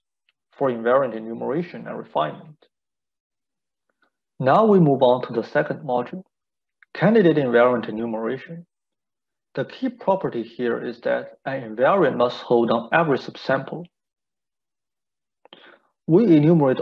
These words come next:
all possible formulas under a template and a maximum literal. Here we show a formula with four literals. If the max literal is set to three,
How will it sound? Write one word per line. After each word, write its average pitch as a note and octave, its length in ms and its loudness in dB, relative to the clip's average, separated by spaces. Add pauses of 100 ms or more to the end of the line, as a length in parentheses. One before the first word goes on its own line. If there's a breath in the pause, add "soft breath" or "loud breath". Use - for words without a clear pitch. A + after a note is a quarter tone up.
all G#3 320 4
possible D3+ 540 0
formulas D#3+ 720 -2
under C#3+ 320 -2
a B2 120 -4
template - 680 -6 (180)
and C#3+ 220 -2
a C#3 120 -8
maximum A#2 640 -6
literal. C3 460 -6 (340)
Here A#3 220 2
we B2+ 120 0
show C#3 380 -4
a B2+ 160 -2
formula D3+ 420 0
with A#2 220 -4 (240)
four F#3 240 2
literals. A#2 460 -4 (640)
If D3 220 -2
the B2+ 80 2
max C#3+ 340 0
literal D#3 320 2
is A#2+ 100 -2
set C3+ 240 -2
to B2+ 80 -10
three, D3+ 560 -4